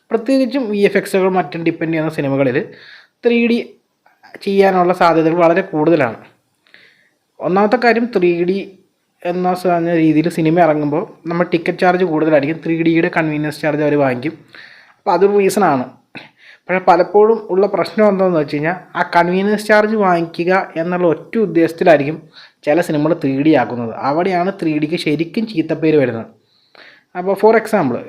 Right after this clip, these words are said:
ഇപ്പോൾ നമുക്ക് രണ്ട് രീതിയിൽ ത്രീ ഡി ഷൂട്ട് ചെയ്യാം. ഒന്നെങ്കിൽ നമുക്ക് ത്രീ ഡി ക്യാമറ വെച്ച് ഷൂട്ട് ചെയ്ത് ഒഫീഷ്യലി, അതായത് ത്രീ ഡി തന്നെയായിട്ട് ഷൂട്ട് ചെയ്യാം. അത് വളരെ ബുദ്ധിമുട്ടുള്ള കാര്യമാണ്. അതിന് ഇന്ന ക്യാമറകൾ തന്നെ യൂസ് ചെയ്യണം ആ ക്വാളിറ്റിക്ക് എന്നുള്ളതുകൊണ്ട് അതൊരു ബുദ്ധിമുട്ടുള്ള കാര്യമാണ്.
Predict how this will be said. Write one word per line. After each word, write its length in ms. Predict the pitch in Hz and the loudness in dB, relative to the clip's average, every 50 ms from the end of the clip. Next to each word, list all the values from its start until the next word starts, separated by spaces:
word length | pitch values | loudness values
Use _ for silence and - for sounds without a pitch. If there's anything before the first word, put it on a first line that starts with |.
| 123 | -10
ഇപ്പോൾ 240 | 127 156 170 175 175 175 | -6 -4 -2 -2 -2 -2
നമുക്ക് 180 | 175 175 170 | -2 -2 -2
രണ്ട് 360 | 190 180 175 170 175 185 190 196 | 0 0 0 0 0 2 2 2
രീതിയിൽ 360 | 180 180 175 165 156 180 170 | 2 2 0 0 0 0 0
ത്രീ 160 | - 151 156 | 0 0 0
ഡി 100 | 156 156 | -2 -2
ഷൂട്ട് 260 | 151 156 135 123 - | -2 -4 -4 -4 -4
ചെയ്യാം. 160 | 127 117 113 - - - _ _ _ _ _ _ _ _ _ _ _ _ _ _ _ _ _ - | -4 -4 -4 -6 -12 -20 _ _ _ _ _ _ _ _ _ _ _ _ _ _ _ _ _ -6
ഒന്നെങ്കിൽ 460 | 151 165 185 208 226 254 269 262 254 | -4 0 2 2 4 4 4 4 2
നമുക്ക് 260 | 226 202 185 185 196 190 190 | 2 2 2 0 -2 0 0
ത്രീ 160 | 170 151 139 | 0 0 0
ഡി 280 | 147 156 - - - - _ _ _ _ _ _ | 0 -2 -4 -6 -10 -20 _ _ _ _ _ _
ക്യാമറ 320 | - 185 175 175 180 190 196 | 0 0 2 2 2 2 2
വെച്ച് 200 | 196 190 180 196 | 2 0 0 -2
ഷൂട്ട് 320 | 185 - 165 160 156 - 156 | -2 -2 -2 -4 -2 0 0
ചെയ്ത് 460 | 147 139 175 240 - - - _ _ _ _ 175 | 0 0 0 -4 -6 -8 -18 _ _ _ _ -8
ഒഫീഷ്യലി, 380 | 180 - - 180 - 180 165 151 | -6 -6 -6 -6 -4 -4 -4 -4
അതായത് 320 | 139 143 156 160 165 180 180 180 | -2 -2 -2 -2 -2 -2 -2 -2
ത്രീ 160 | 175 175 175 175 | -2 -2 -2 0
ഡി 60 | 190 190 185 180 180 175 | 0 0 0 0 0 -2
തന്നെയായിട്ട് 340 | 170 175 170 160 156 156 156 | -2 -2 -2 -2 -2 -4 -4
ഷൂട്ട് 300 | - 175 147 139 139 143 | -4 -4 -4 -2 0 0
ചെയ്യാം. 200 | 135 139 170 - - - - - - - - _ - | 0 0 0 -2 -6 -14 -20 -20 -20 -20 -18 _ -6
അത് 80 | 180 196 | 0 2
വളരെ 220 | 202 196 202 208 202 196 | 2 4 4 4 4 4
ബുദ്ധിമുട്ടുള്ള 420 | 180 170 175 180 175 190 185 185 180 | 4 4 4 2 2 4 4 4 4
കാര്യമാണ്. 440 | 175 165 160 151 160 156 151 151 151 | 4 4 4 4 2 2 0 0 0
അതിന് 160 | 147 151 151 | 0 -2 -2
ഇന്ന 260 | 151 151 151 160 165 | -4 -2 -2 -2 0
ക്യാമറകൾ 480 | 160 151 143 143 147 147 147 151 156 151 | 0 0 0 0 0 -2 -2 0 0 -2
തന്നെ 140 | 151 156 | -2 -2
യൂസ് 240 | 147 143 143 139 135 | -2 -2 -2 -2 -2
ചെയ്യണം 220 | - 156 151 147 147 | -2 0 0 2 0
ആ 80 | 147 | 0
ക്വാളിറ്റിക്ക് 440 | 143 147 143 135 131 127 139 123 135 | 0 0 0 0 0 -2 -4 -4 -4
എന്നുള്ളതുകൊണ്ട് 400 | 135 139 131 131 131 131 135 180 247 - - - - - _ - | -4 -2 -2 -2 -4 -4 -4 -6 -8 -10 -12 -20 -20 -16 _ -4
അതൊരു 160 | 247 262 269 | -2 0 2
ബുദ്ധിമുട്ടുള്ള 460 | 240 233 214 208 214 214 214 220 220 208 | 2 2 4 4 2 2 4 4 4 6
കാര്യമാണ്. 500 | 185 165 156 156 156 147 139 127 120 | 6 4 4 4 2 2 0 0 -4